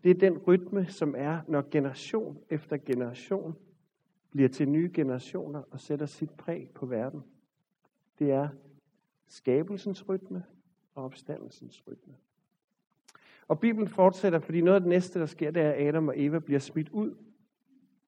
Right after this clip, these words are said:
af Edens have. Og det tror jeg sker rigtig tit i vores liv, at vi bliver smidt ud af det sikre og sat ind i noget meget mere usikkert.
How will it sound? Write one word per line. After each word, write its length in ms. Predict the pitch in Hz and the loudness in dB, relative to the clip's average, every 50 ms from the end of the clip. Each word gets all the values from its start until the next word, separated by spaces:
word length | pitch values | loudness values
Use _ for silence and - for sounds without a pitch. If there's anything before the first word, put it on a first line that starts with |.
| _ - | _ -6
af 120 | 131 127 - | -4 -4 -2
Edens 380 | - 139 143 131 147 143 143 - | -2 -2 -2 -4 -6 -8 -8 -8
have. 340 | 131 123 120 120 135 143 - _ _ _ _ _ _ _ _ _ _ _ _ _ _ _ _ _ _ _ _ _ _ _ _ _ _ _ _ _ _ _ _ _ _ _ _ _ _ _ - | -6 -6 -6 -6 -8 -12 -14 _ _ _ _ _ _ _ _ _ _ _ _ _ _ _ _ _ _ _ _ _ _ _ _ _ _ _ _ _ _ _ _ _ _ _ _ _ _ _ -6
Og 100 | 139 - | -2 -2
det 100 | 170 165 | -2 -2
tror 180 | - - 180 | 2 4 4
jeg 80 | 156 147 | 4 2
sker 280 | - - 185 151 139 147 | 2 0 0 0 2 0
rigtig 300 | 151 156 - - 156 - | -2 -2 -4 -6 -12 -12
tit 220 | - - 175 165 - | -10 -10 -10 -10 -8
i 80 | - | -6
vores 320 | 135 127 123 117 117 - - | -4 -2 -4 -4 -4 -6 -6
liv, 140 | 151 139 - | -6 -6 -4
at 120 | 131 120 123 | -6 -6 -6
vi 80 | 127 | -6
bliver 200 | 113 113 113 110 | -4 -4 -4 -4
smidt 340 | 113 - - - 135 131 131 | -4 -6 -6 -6 -6 -6 -4
ud 240 | - 165 165 165 170 170 - | -2 0 0 0 0 -2 -2
af 100 | 131 117 | -2 -2
det 100 | 120 - | -4 -6
sikre 480 | - - 180 170 - - - 185 180 - - - _ _ _ _ _ _ _ _ _ _ _ _ - | -8 -6 -6 -6 -6 -6 -8 -8 -8 -8 -12 -20 _ _ _ _ _ _ _ _ _ _ _ _ -10
og 100 | 135 131 | -10 -4
sat 260 | - - 139 123 - | 0 0 0 0 0
ind 220 | - 156 151 139 | 0 -2 -2 0
i 60 | 135 127 | 0 0
noget 300 | 123 120 117 120 120 120 | 0 2 2 0 0 -2
meget 300 | 123 123 123 131 135 127 | -2 -2 -2 -2 -2 -2
mere 180 | 123 117 113 | -2 -2 -4
usikkert. 560 | - 165 156 - - 170 156 156 156 151 - | -6 -8 -10 -10 -8 -8 -8 -6 -8 -10 -12